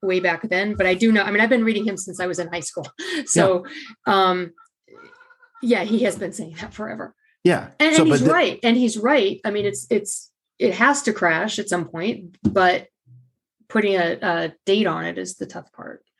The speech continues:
Speaker 2: Right. But, but from what I'm seeing, and I know you're up against the clock right now, fr-, from
Speaker 1: Yes.
Speaker 2: what I'm seeing,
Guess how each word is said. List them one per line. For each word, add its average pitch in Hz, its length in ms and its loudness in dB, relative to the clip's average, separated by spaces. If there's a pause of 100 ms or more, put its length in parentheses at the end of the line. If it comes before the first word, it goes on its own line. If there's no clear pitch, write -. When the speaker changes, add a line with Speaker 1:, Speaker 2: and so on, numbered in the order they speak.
Speaker 2:
Right. 113 360 0
But, 143 320 2
but 151 200 2
from 135 220 2
what 135 160 4
I'm 180 140 4
seeing, 147 380 4
and 123 80 4
I 117 100 4
know 120 100 4
you're 120 160 4
up 117 100 -4
against 113 240 0
the 113 80 -4
clock 110 240 -2
right 98 160 -2
now, 95 160 -4
fr-, - 240 -10
from 120 320 2
Speaker 1:
Yes. 123 100 2
Speaker 2:
what 135 100 4
I'm 139 180 4
seeing, 113 560 0